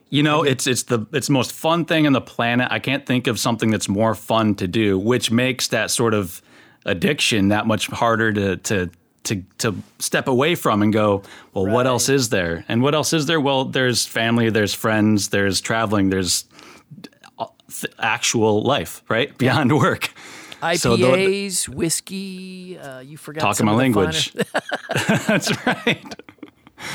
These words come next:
Speaker 1: Yeah. Uh, things that don't always go great in the studio, we see them, right? But
Speaker 2: <laughs> Exactly.
Speaker 1: but so, I mean, it's, it's no wonder why, you know, there, it's,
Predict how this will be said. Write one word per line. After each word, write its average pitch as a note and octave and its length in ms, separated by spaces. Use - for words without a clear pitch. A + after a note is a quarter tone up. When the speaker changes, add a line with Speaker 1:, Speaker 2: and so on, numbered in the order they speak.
Speaker 1:
Yeah. E3 520
Uh, - 300
things G#3+ 260
that F#3+ 80
don't F3+ 200
always E3+ 200
go D#3 120
great D#3 180
in C#3+ 60
the C#3+ 80
studio, G#2 540
we G2+ 80
see B2+ 180
them, F2 180
right? G2+ 160
But - 180
Speaker 2:
<laughs> - 80
Exactly. D3 680
Speaker 1:
but D#3+ 160
so, F3+ 240
I F#3 40
mean, F#3+ 160
it's, F#3 180
it's E3+ 220
no E3+ 220
wonder C#3 380
why, G#2 480
you A2+ 100
know, G#2+ 180
there, G#2 180
it's, A2+ 300